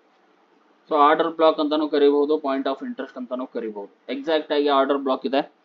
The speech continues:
ಈ ಆರ್ಡರ್ ಬ್ಲಾಕ್ ಇಂದ ಮಾರ್ಕೆಟ್ ಆ ಬಾಕ್ಸ್ ಹಾಕಿ ಇಟ್ಕೊಂಡಾಗ ಮಾರ್ಕೆಟ್ ಅಲ್ಲಿ ಬರ್ಲೇಬೇಕು. ಓಕೆನಾ? ಎಷ್ಟು ದೂರ ಹೋದ್ರು ಮಾರ್ಕೆಟ್ ಅಲ್ಲಿ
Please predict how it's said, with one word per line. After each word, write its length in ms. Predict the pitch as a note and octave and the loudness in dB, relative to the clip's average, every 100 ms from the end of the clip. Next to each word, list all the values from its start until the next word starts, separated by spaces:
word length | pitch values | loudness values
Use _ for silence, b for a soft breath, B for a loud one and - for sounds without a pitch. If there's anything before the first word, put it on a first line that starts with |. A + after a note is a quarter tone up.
| b b | b b
ಈ 40 | C#3+ | 4
ಆರ್ಡರ್ 320 | C#3+ D#3+ F#3 | 8 8 6
ಬ್ಲಾಕ್ 300 | F#3 F3+ F3+ | 2 2 0
ಇಂದ 120 | F3 E3+ | -2 0
ಮಾರ್ಕೆಟ್ 460 | D#3+ D3 - - | 2 0 -2 -2
ಆ 80 | D#3+ | -2
ಬಾಕ್ಸ್ 340 | C#3 C#3+ D3+ E3+ | 0 -2 -2 -6
ಹಾಕಿ 220 | D3+ C#3+ | -4 -8
ಇಟ್ಕೊಂಡಾಗ 420 | - D3+ C3 A#2 | -8 -6 -6 -6
ಮಾರ್ಕೆಟ್ 400 | D3 D3 D#3 F3+ | -6 -6 -6 -8
ಅಲ್ಲಿ 200 | F3+ D#3+ | -8 -4
ಬರ್ಲೇಬೇಕು. 920 | B2+ D3 F#3+ G#3 E3+ F3+ E3+ G#2 F2 _ | -4 -2 0 0 -4 -6 -4 -6 -8 _
ಓಕೆನಾ? 320 | A#2 E3 D#3+ B2+ | -14 -6 -4 -4
ಎಷ್ಟು 380 | D3 - F3+ C#3 | -8 -8 -6 -4
ದೂರ 160 | D#3+ | 0
ಹೋದ್ರು 340 | D#3 B2+ A#2+ D3+ | 0 -2 -6 -4
ಮಾರ್ಕೆಟ್ 360 | C#3 D3+ D3+ | -4 -6 -6
ಅಲ್ಲಿ 180 | C#3 | -4